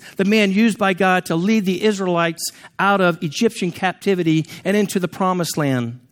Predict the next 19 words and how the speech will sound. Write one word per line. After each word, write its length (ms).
But 120
as 100
you 80
probably 500
know, 400
at 320
this 280
point, 420
they 120
weren't 300
there. 420
They 100
hadn't 420
made 220
it 220
to 100
the 60
promised 400
land. 320